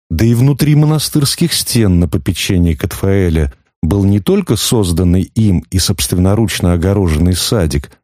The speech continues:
где он пестовал редкие драгоценные травы, но и участок, спускавшийся по склону к Миолу,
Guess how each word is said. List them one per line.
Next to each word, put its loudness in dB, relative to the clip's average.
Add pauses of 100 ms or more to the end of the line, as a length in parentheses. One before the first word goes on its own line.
где 0
он 0
пестовал -2
редкие -2
драгоценные 0
травы, -2 (600)
но 2
и 4
участок, 0
спускавшийся -4
по -4
склону 0
к -6
Миолу, 2